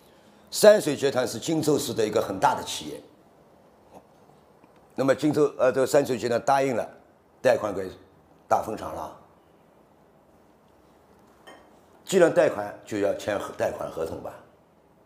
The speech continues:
在贷款合同里边规定，这个大风厂向山水集团贷款的话，要有个抵押。以什么做抵押呢？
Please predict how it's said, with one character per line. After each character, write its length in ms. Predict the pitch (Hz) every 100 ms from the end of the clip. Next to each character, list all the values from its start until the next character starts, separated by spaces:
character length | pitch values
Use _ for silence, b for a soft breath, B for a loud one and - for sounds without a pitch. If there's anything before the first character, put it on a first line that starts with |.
| _ _ _ _ _ -
在 100 | 135
贷 160 | 180
款 160 | 160 131
合 100 | 131
同 160 | 120 110
里 80 |
边 160 | 98 104
规 200 | 113 110
定， 240 | 113 85 - - _ _ _ _ _ _ _ _ _ _ _ _ _ -
这 100 | 110
个 320 | 104 98 90 -
大 280 | 160 131 -
风 280 | 147 147
厂 480 | 147 - 67 71 76 - - _ _ _ _ _ -
向 320 | - 147 110
山 260 | - 175 170
水 160 | 113
集 160 | - 113
团 180 | 104 98 -
贷 260 | 127 92 -
款 220 | - -
的 80 | 76
话， 240 | - 62 - - _ _ -
要 160 | 110
有 140 | 98 98
个 100 | 101
抵 220 | - 82
押。 200 | 90 95 - - - _ _ _ _ _ _ _ _ -
以 160 | 123
什 120 | 113
么 120 | 110 113
做 160 | 113
抵 140 | - 78
押 120 |
呢？ 100 | 76